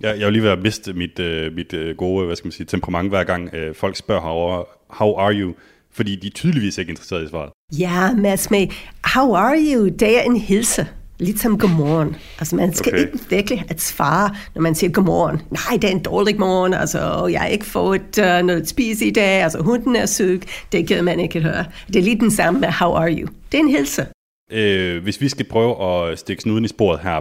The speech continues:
Speaker 1: på, på det emne, vi har oppe i dag. Vi har nu haft, øh, godt og vel tre et halvt år med, øh, præsident, øh, Trump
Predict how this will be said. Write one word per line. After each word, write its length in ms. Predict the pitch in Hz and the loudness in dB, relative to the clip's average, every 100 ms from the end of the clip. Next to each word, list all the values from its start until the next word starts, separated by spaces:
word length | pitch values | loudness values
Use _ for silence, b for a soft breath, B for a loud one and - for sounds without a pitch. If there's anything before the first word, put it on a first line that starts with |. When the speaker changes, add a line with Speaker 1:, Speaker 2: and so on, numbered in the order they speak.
| - | -4
Speaker 1:
på, 220 | 87 80 | -4 -4
på 60 | - | -4
det 180 | 98 92 | -2 0
emne, 180 | 95 92 | 0 -2
vi 80 | |
har 80 | 82 | -2
oppe 200 | 80 90 | -2 -2
i 40 | 87 | -2
dag. 200 | 85 82 b b b b b | -4 -6 b b b b b
Vi 160 | 98 113 | -4 0
har 140 | 107 | 2
nu 140 | 110 | 2
haft, 380 | 117 117 - - - 98 | 2 0 -2 -10 -14 -8
øh, 200 | 90 87 | -6 0
godt 160 | - | 0
og 60 | 101 | 0
vel 200 | 98 104 - | -2 -4 -6
tre 180 | - 113 | -2 -2
et 80 | |
halvt 200 | 101 104 - | 0 -4 -2
år 360 | 107 85 76 90 | -2 -2 -4 -6
med, 420 | 92 90 85 82 | -2 0 -2 -6
øh, 120 | 80 | -6
præsident, 560 | - 95 85 82 78 76 | -4 -4 -2 -6 -8 -8
øh, 320 | 73 71 69 - - | -10 -10 -14 -18 -4
Trump 240 | 107 131 | -2 -2